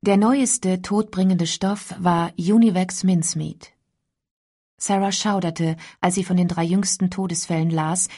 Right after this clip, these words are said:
die die Gesamtzahl auf zwölf erhöhten. Als sie um die Ecke bog, sah sie Maggies Wagen in der Einfahrt stehen und beschleunigte ihre Schritte.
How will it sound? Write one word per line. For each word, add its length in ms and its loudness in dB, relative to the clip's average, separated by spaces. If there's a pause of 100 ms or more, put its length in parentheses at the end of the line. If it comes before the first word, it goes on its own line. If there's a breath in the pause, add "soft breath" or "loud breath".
(100)
die 60 -6
die 100 2
Gesamtzahl 760 0
auf 240 -4
zwölf 640 -2
erhöhten. 540 -10 (1800 soft breath)
Als 180 0
sie 120 -2
um 80 4
die 100 -2
Ecke 240 -2
bog, 400 -4 (200 loud breath)
sah 280 2
sie 220 2
Maggies 380 0
Wagen 260 0
in 120 0
der 120 -2
Einfahrt 420 -4
stehen 260 0
und 140 0
beschleunigte 580 -2
ihre 160 -6
Schritte. 420 -10